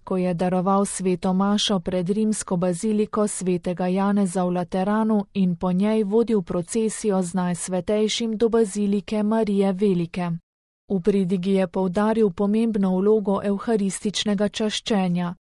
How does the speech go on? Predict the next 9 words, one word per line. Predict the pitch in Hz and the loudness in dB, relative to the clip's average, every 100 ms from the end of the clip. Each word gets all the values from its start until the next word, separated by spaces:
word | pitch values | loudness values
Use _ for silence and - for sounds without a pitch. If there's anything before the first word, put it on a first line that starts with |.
| _ _ _ - | _ _ _ -4
Kot | 202 202 | -2 0
je | 190 | 0
dejal, | 185 185 190 196 208 | 2 2 2 2 0
je | 208 190 190 | -2 0 0
enostranska | 226 226 226 - 196 185 180 - 196 | 0 0 0 -2 -2 0 0 -2 -2
interpretacija | 190 175 180 180 185 185 190 196 - 214 202 | -2 0 -4 -2 -2 0 0 0 0 0 0
drugega | 175 180 170 196 208 | -2 -4 -2 -2 0
vatikanskega | 190 185 175 196 - 190 180 - 190 185 | 0 -2 -2 -4 -2 -2 -4 -4 -4 -4
koncila | - 190 180 - 233 214 | -2 -2 0 -2 0 0